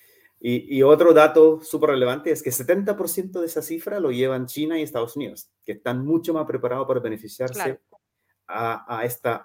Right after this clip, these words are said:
Speaker 1: auge de I A que se avecina. Contrario a la que gente cree que China y Estados Unidos compiten, de hecho, hoy día hay iniciativas conjuntas entre China y
Speaker 2: Wow.
Speaker 1: Estados Unidos, que para, para desarrollar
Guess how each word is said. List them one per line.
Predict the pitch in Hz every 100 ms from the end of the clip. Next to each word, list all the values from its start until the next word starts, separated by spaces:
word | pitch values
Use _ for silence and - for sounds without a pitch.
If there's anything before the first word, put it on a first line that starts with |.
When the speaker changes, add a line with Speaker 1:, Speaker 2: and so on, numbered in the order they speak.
| _
Speaker 1:
auge | 107 127 127 - 151 - _
de | 110 104
I | 101 110 113
A | 113
que | 110
se | 113 98 - _ _
avecina. | 101 95 - 95 80 _ _ _
Contrario | - 127 156 170 175 165
a |
la | 147
que | 135 123
gente | 131 131 135
cree | 120 131
que | 123
China | 110 131 135
y | 117
Estados | - 117 123 120
Unidos | 110 120 123 - _
compiten, | 104 95 95 90 - 120 147
de |
hecho, | 107 - -
hoy | 95
día | 90 113 117
hay | 101 98
iniciativas | 92 92 95 - 131 107 101
conjuntas | - 95 95 95 175 127 - - -
entre | 85 82
China | 82 233 -
y |
Speaker 2:
Wow. | -
Speaker 1:
Estados | - - -
Unidos, | 95 104 - - _ _ _ _ _
que | 120 123 131 _ _ _
para, | 120 117
para | 120
desarrollar | 120 113 113 113 139 165 -